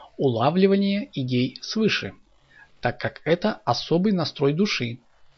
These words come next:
позволяющий чутко реагировать на вибрации более тонкого плана. У нетворческих личностей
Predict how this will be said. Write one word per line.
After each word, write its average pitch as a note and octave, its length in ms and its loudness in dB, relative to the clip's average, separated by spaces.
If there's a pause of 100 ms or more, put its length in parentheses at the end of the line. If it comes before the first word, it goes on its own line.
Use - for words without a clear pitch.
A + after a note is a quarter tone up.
(140)
позволяющий B2 800 -2
чутко G#3+ 520 -2 (320)
реагировать D3+ 640 2 (260)
на C3 140 0
вибрации A#2+ 640 0
более C3 380 -2
тонкого B2+ 500 0
плана. A2 440 -4 (1700)
У D3+ 80 -2
нетворческих D3 800 0
личностей A#2 680 -4